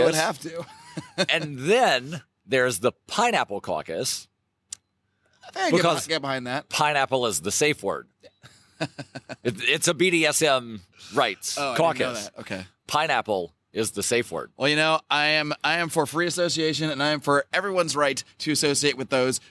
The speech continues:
Speaker 1: who have pineapple on pizza, despite how terrible of an idea that is for
Speaker 2: Yes.
Speaker 1: them. But, you know,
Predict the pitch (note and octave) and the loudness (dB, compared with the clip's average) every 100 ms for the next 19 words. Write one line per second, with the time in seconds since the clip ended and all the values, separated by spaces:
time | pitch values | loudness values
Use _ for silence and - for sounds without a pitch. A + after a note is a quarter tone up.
0 | - E3+ D#3 D3 D#3 D3 D3 C3+ C#3+ C3+ | -2 2 2 0 -2 0 0 0 -2 -2
1 | C3+ A#2+ C3 - - C3 - D3 C3+ C#3 | -2 0 -2 -2 -8 -6 0 2 2 0
2 | C3 C#3 C3 B2+ B2+ A#2+ B2+ B2 B2+ A#2+ | 0 0 0 2 0 0 0 0 0 -2
3 | A#2+ A2+ G#2 G2+ B2+ D2+ - G#2+ - B2 | -4 -6 -6 0 2 2 -4 -12 -8 -6
4 | A2 _ A#2 A2 | -6 _ -12 -12